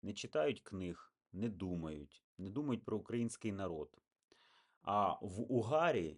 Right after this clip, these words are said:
інколи навіть голосують за закони, які самі не ознайомились, з якими не ознайомились. Ні вони, ні я, ні їхні помічники, помічниці. До речі,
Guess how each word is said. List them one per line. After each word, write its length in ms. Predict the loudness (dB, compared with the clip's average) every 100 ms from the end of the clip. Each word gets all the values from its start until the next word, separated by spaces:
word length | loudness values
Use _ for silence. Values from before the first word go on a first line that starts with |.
| -4
інколи 560 | -2 -2 0 2 2
навіть 300 | 2 0 -2
голосують 680 | -2 -4 -6 -4 -2 -2 0
за 160 | 0 0
закони, 640 | 0 -4 -4 -2 -2 -2
які 280 | -6 -6 -4
самі 580 | 2 2 2 0 -4 -8
не 440 | -6 0 2 2 -2 _ -8
ознайомились, 920 | -6 0 0 0 0 0 -2 -8 -4
з 60 | -2
якими 380 | 0 0 0
не 120 | 0 -2
ознайомились. 840 | -4 -6 -4 -4 -6 -12 -18 -20 _ _ -4
Ні 260 | 0 2 4
вони, 480 | 4 4 2 -2 -6 _ _ -4
ні 140 | 2
я, 240 | 4 4 2
ні 260 | 0 2
їхні 260 | 0 -2 -2
помічники, 760 | 0 0 -2 -4 -6 -2 -2 -2
помічниці. 800 | -4 -6 -6 -8 -8 -8 -14 -20 _ _ _ -2
До 100 | 2
речі, 420 | 2 0 -10